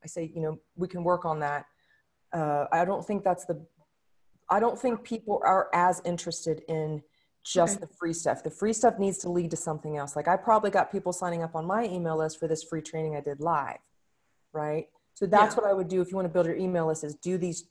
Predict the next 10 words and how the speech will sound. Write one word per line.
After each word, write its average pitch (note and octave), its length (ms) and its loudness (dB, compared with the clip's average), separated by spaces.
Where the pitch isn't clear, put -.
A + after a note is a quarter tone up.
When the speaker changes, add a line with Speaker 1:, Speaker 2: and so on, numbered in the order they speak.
Speaker 1:
these F3 180 -2
kinds E3 240 -2
of D#3 100 -4
things D#3+ 240 -4
where D#3+ 100 -4
you're D3+ 100 -6
doing D3+ 240 -6
free E3 180 -8
trainings D#3 460 -8
live. D3+ 560 -2